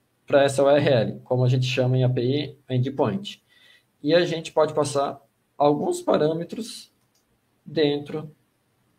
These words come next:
dessa requisição, que,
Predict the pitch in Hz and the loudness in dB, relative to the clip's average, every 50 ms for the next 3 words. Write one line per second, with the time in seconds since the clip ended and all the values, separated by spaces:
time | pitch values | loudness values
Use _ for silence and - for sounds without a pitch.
0 | _ _ _ _ _ _ _ - 123 135 123 127 147 139 135 127 147 143 151 151 | _ _ _ _ _ _ _ 0 2 2 4 4 2 0 0 0 -2 -2 -2 0
1 | - 180 131 104 98 - - - _ _ _ _ _ _ _ _ _ _ _ _ | 0 2 2 0 0 -6 -10 -16 _ _ _ _ _ _ _ _ _ _ _ _
2 | _ _ _ - - 165 175 190 - - | _ _ _ -6 -4 -2 -2 -2 -4 -8